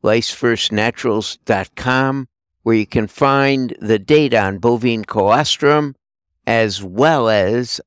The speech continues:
on, that's right, True Biotics and its multiple choices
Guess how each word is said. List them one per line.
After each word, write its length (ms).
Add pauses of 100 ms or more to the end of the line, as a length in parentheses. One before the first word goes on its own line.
on, 680 (480)
that's 300
right, 260
True 280
Biotics 920 (100)
and 300
its 300
multiple 580
choices 840